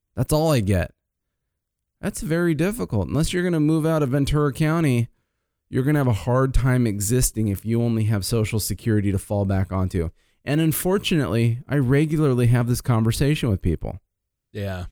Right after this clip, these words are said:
Speaker 2: Yeah, and that's sad. I mean, uh, you know, it is true. A lot of people find themselves in that situation, but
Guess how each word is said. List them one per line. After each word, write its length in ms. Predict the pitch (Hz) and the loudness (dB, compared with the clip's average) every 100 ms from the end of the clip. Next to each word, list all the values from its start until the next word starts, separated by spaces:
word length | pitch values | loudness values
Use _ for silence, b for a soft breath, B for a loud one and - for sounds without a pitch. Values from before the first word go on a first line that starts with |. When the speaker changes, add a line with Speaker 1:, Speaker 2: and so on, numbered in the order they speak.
| _ _ _ _ _ - | _ _ _ _ _ -2
Speaker 2:
Yeah, 280 | 139 131 120 | 2 2 0
and 180 | 131 | 0
that's 200 | 165 180 | 0 -2
sad. 300 | - 202 175 | -2 0 0
I 100 | 120 | 0
mean, 280 | 151 151 143 151 | 0 -2 -4 -6
uh, 40 | |
you 280 | 147 156 156 | -6 -4 -2
know, 340 | 151 147 139 - | 0 0 0 -4
it 480 | - - 107 151 147 | -12 -14 -6 -2 0
is 240 | 170 - | 0 -4
true. 380 | - 202 240 90 | -8 -8 -6 -6
A 40 | |
lot 260 | 104 113 127 | -4 -2 -2
of 60 | 131 | -2
people 280 | 143 131 117 | -6 -6 -6
find 320 | 143 135 135 | -6 -6 -4
themselves 480 | 123 107 123 113 117 | -6 -4 -2 -2 -6
in 100 | 113 | -4
that 200 | 110 107 | -6 -6
situation, 640 | 117 - 113 147 - 151 | -12 -8 -4 -4 -4 -6
but 200 | 123 117 | -2 -2